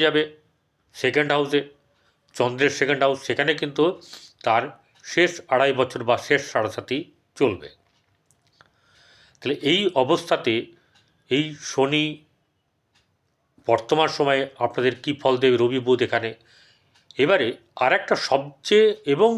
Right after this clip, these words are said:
সবচেয়ে বড় ব্যাপার, এই যে গ্রহের যে মিলন, ঠিক আছে, রবি চ-, রবি, শনি, বুধদের যে মিলন, আবার শুক্র এবং রাহু, দৈত্যগুরু এবং দানব রাজ রাহু।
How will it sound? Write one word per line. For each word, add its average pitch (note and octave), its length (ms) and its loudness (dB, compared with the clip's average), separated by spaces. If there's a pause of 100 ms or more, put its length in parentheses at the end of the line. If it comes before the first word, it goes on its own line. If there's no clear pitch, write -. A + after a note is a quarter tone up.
(140)
সবচেয়ে - 460 -4 (560)
বড় A#2+ 280 4
ব্যাপার, A#2+ 220 0 (140)
এই D#3+ 140 0
যে F3+ 80 4 (120)
গ্রহের C#3+ 380 2
যে E3 80 0 (140)
মিলন, A#2+ 300 2 (920)
ঠিক C#3 160 -2
আছে, F3+ 100 2 (100)
রবি C#3 260 2
চ-, D#3+ 160 4 (200)
রবি, C#3+ 240 4 (500)
শনি, C#3+ 280 0 (160)
বুধদের B2+ 840 -4
যে A#2 80 2 (100)
মিলন, C3 260 0 (800)
আবার D3 200 2 (120)
শুক্র - 360 -4 (180)
এবং G3 120 2 (160)
রাহু, G2 200 -2 (600)
দৈত্যগুরু E3+ 720 0 (440)
এবং E3+ 180 2 (1080)
দানব B2 420 0 (460)
রাজ G2+ 200 0 (1000)
রাহু। G2+ 220 0